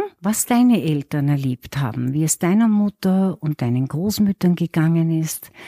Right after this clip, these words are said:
Denn möglicherweise wirken hier ja schon generationsübergreifende Verhaltensmuster, die erkannt werden können. In den Familienaufstellungen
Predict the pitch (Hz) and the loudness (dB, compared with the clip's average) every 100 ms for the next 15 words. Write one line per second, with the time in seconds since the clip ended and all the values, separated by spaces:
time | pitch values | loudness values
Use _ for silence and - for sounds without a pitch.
0 | - - - _ 196 196 190 214 247 - | -20 -20 -20 _ 2 4 4 4 0 0
1 | 185 160 160 214 175 185 214 220 180 196 | -2 0 0 -2 0 -2 0 0 2 2
2 | 196 190 170 165 160 156 151 147 151 - | 2 0 0 0 0 -2 -2 -2 -4 -4
3 | 165 165 196 165 165 165 156 147 143 - | -2 2 2 2 0 -2 0 0 0 -2
4 | 156 156 - 175 185 - 180 - 170 185 | -2 -2 -2 0 -2 0 -2 0 -4 -4
5 | - 196 - - 175 180 175 208 220 - | -4 -4 -4 -6 -4 -6 -4 0 0 0
6 | 160 147 151 147 156 131 117 135 - 226 | -2 0 0 2 2 2 -2 -8 0 2
7 | 226 226 196 226 233 320 285 185 147 165 | 4 4 4 4 6 6 4 4 0 -4
8 | - 196 175 180 170 | -2 -2 2 2 2